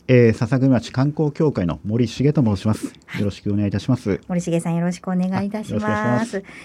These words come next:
Speaker 2: いつもどのようなお仕事をされてるんですか？
Speaker 1: えー、観光協会ではですね、主に篠栗町の歴史や文化といった観光資源の案内や情報発信、イベントの開催を行っております。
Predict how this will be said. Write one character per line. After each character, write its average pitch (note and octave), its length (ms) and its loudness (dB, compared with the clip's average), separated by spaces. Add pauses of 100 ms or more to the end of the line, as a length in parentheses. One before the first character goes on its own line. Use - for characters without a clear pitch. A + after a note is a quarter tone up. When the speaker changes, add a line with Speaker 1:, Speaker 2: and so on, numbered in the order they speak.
(180)
Speaker 2:
い E4 60 -4
つ - 80 0
も B3+ 140 4
ど A#3 100 2
の C4+ 100 2
よ B3+ 80 2
う A3+ 40 2
な G3 100 -4
お F3 60 -2
仕 F3+ 100 -10
事 F#3+ 280 -12
を F3+ 80 -6
さ F3 140 -10
れ E3+ 80 -6
て F3+ 160 -12
る G3 80 -8
ん F#3+ 60 -10
で F#3+ 80 -12
す - 100 -20
か？ C4+ 400 -6 (600)
Speaker 1:
え B2+ 160 6
ー、 - 60 4
観 F#3 180 6
光 A3 200 6
協 A#3+ 220 4
会 D3 160 6
で G2 100 4
は D#2 80 0
で G#2 60 -6
す - 80 -8
ね、 B2 180 -6 (100)
主 D#3+ 220 0
に B2 140 4
篠 C3 340 0
栗 E3+ 220 2
町 C#3 240 2
の G2+ 100 2
歴 A2 180 0
史 - 140 -4
や E3+ 120 4
文 G#3+ 200 4
化 - 380 -2
と G#2+ 100 -2
い G2 40 -2
っ - 20 -12
た G2+ 360 -2
観 D3 200 0
光 E3 200 0
資 D#3 120 -4
源 B2+ 200 2
の F#2+ 80 0
案 B2+ 140 2
内 C3+ 160 2
や C2 220 -2 (200)
情 A#2+ 220 2
報 B2+ 160 0
発 A#2 200 -8
信、 D2 280 -8 (320)
イ A2 80 -4
ベ C#3+ 120 2
ン - 20 -4
ト D3+ 100 0
の C#3 80 -2
開 C#3+ 160 -2
催 D#3 240 -2
を B2 60 0
行 G#2+ 100 -4
っ F#2+ 100 0
て F#2 140 -8
お G2+ 60 2
り F#2 40 -2
ま F#2 120 -2
す。 - 240 -10